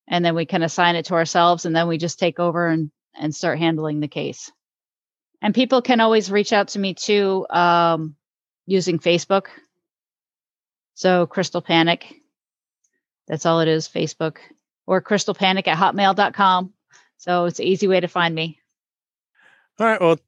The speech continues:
Speaker 2: thank you very, very much for, uh, for coming on the show. I, I, I appreciate it. You know, I know it's been months in the making. <laughs> I think I
Speaker 1: <laughs>
Speaker 2: first, uh, emailed you around April <laughs> to, to get something going.
Speaker 1: Yeah.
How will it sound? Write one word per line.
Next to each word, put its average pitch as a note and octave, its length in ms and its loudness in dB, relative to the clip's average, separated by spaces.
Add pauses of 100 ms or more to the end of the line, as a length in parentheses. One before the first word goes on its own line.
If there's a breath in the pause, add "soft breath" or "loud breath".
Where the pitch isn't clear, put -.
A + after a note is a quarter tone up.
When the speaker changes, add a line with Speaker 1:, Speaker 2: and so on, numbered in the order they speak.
Speaker 2:
thank D#3 220 2
you D#3+ 60 2
very, D3 260 2
very C#3 220 2
much C3+ 320 -2
for, A#2+ 340 -2
uh, A2+ 260 2 (280)
for B2 160 -4
coming B2 280 -2
on A#2 120 -2
the A2 80 -6
show. A2+ 340 2
I, G#2+ 300 -2
I, - 20 -6 (100)
I A2+ 100 -2
appreciate A2+ 600 0
it. A2+ 180 0
You A#2 100 -6
know, A2 140 -2
I G#2 120 -4
know G#2+ 180 -2
it's G#2 120 -10
been G#2+ 280 -4 (380 soft breath)
months C#3 360 0
in C#3 80 2
the C3+ 80 2
making. B2 400 0 (120)
<laughs> - 140 -18
I - 1160 -2
think D3+ 180 2
I C#3 160 2
Speaker 1:
<laughs> - 20 -4
Speaker 2:
first, C#3+ 360 0
uh, C3 220 4
emailed C3 380 0
you B2+ 140 2
around A#2+ 300 0
April B2 360 -2 (300 loud breath)
<laughs> - 160 -4
to, F3 440 2
to D3+ 180 -4
get C#3+ 200 0
something B2+ 400 -6
going. A2+ 200 0 (280)
Speaker 1:
Yeah. G#3 420 2